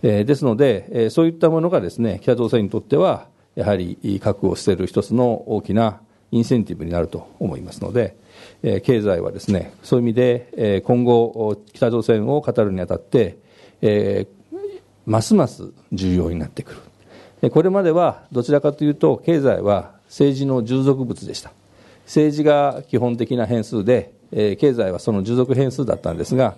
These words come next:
それが独立変数に、まあ、なろうとしているというのが現状であると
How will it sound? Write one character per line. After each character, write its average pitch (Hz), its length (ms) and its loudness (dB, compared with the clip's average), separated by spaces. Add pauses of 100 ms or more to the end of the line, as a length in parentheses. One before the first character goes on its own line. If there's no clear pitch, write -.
(340)
そ - 160 -2
れ 131 100 4
が 147 400 2
独 120 220 0
立 147 220 -2
変 160 160 0
数 113 240 -4
に、 151 300 0
ま 113 140 -2
あ、 90 40 0
な 92 140 0
ろ 92 120 0
う 78 60 -4
と - 180 -12 (120)
し - 120 -16
て - 80 -2
い 82 80 -4
る - 80 -12 (480)
と 120 140 2
い 135 120 2
う 135 40 2
の 135 100 0
が 143 320 0
現 85 280 -8
状 78 220 -10
で 76 260 -8
あ 90 80 -10
る 82 80 -12
と - 220 -20